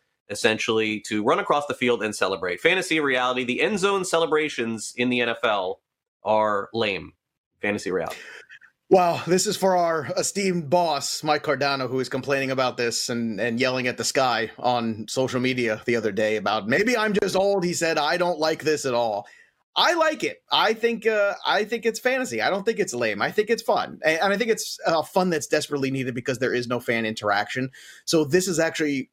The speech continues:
Speaker 2: a way, I think, to interact with fans because the fans are now anticipating this moment of, "Oh, they're gonna go and they're gonna run in front of the camera and do something," like the whole team slid in front of the camera.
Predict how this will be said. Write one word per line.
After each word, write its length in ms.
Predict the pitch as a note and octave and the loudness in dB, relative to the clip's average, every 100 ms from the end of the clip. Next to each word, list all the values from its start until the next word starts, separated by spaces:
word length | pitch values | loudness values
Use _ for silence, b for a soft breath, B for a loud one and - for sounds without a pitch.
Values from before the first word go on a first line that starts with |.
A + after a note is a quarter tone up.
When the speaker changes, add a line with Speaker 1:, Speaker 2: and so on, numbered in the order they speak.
| _ - | _ 0
Speaker 2:
a 120 | C#3 | 0
way, 640 | C3 C#3 D#3+ D#3 C3+ C3 | 0 2 4 4 2 0
I 160 | A2+ B2 | 0 -2
think, 300 | C3 B2+ B2 | 0 -2 0
to 120 | B2+ | 0
interact 380 | D3 D3 D#3 E3 | 2 2 2 2
with 240 | F3 G3 | 0 0
fans 340 | - G#2 G2 A#2+ | -2 -2 -2 -4
because 220 | B2+ A#2+ | -2 -2
the 80 | - | 2
fans 280 | D#3+ E3+ | 2 4
are 40 | D#3 | 2
now 160 | D#3 | 0
anticipating 640 | D3+ F3 F3+ E3+ C3+ B2 A#2+ | 0 0 -2 0 0 0 2
this 220 | A#2+ A2+ | 0 0
moment 460 | C3+ F3+ D3+ A#2 - B B | 2 2 2 -2 -4 B B
of, 160 | C#3+ E3 | 2 4
"Oh, 220 | G3 G3+ | 4 4
they're 100 | F#3+ | 2
gonna 180 | F#3+ F#3+ | 0 2
go 200 | G3+ G3+ | 2 2
and 100 | G3 | 2
they're 60 | F#3 | 0
gonna 160 | F3 | 0
run 160 | F3+ F#3+ | 0 0
in 80 | F#3 | 0
front 100 | F#3+ | 0
of 60 | |
the 80 | F3+ | 0
camera 320 | F#3 F#3+ F#3+ | 0 0 0
and 80 | D#3+ | 0
do 100 | E3+ | -2
something," 320 | F3 E3+ F#3 | 0 0 0
like 160 | D#3+ C#3 | 0 0
the 80 | D3 | -2
whole 140 | D#3+ | -2
team 260 | - E3 D3+ | -4 -4 -2
slid 400 | - C3+ D#3+ D#3 | -2 0 0 0
in 80 | |
front 140 | D3+ D#3 | -2 0
of 140 | D3+ | -2
the 60 | - | -2
camera. 460 | D3+ D3+ D3+ D3 | -2 0 0 0